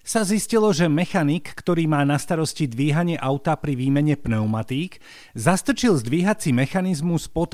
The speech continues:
auto a päť sekúnd čakal. A to bol problém. Nielen, že sa päť sekúnd nič nesmie robiť na aute, ale ani sa ho nesmiete dotýkať,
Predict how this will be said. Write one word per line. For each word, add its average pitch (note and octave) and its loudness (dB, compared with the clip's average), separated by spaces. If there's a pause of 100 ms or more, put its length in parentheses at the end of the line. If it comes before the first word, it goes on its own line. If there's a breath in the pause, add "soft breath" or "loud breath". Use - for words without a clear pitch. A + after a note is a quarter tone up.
auto F#3+ 2 (320 soft breath)
a F#3 0
päť - 0
sekúnd G#2+ -4
čakal. A2 -4 (400 loud breath)
A G3+ 4
to C#3+ 2
bol A#2 2
problém. C3+ 0 (400 loud breath)
Nielen, G#3 4
že C3+ 2
sa - -2
päť C#3+ -2
sekúnd A#2+ 0
nič D#3 2
nesmie A#2+ 0
robiť C3 0
na A#2 -2
aute, D#3 -2 (400 loud breath)
ale B2 0
ani E3+ 6
sa F3+ 2
ho E3 4
nesmiete B2+ 0
dotýkať, A#2+ -2